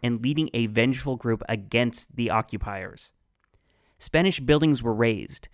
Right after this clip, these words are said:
Spanish crops were burned, and Spanish churches?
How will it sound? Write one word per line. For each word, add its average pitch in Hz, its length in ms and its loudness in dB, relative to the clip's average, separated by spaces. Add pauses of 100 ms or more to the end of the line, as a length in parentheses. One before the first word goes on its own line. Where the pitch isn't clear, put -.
(140)
Spanish 160 360 2
crops - 360 0
were 127 100 -2
burned, 110 520 2 (420)
and 113 120 -4
Spanish 123 440 -2
churches? - 640 -2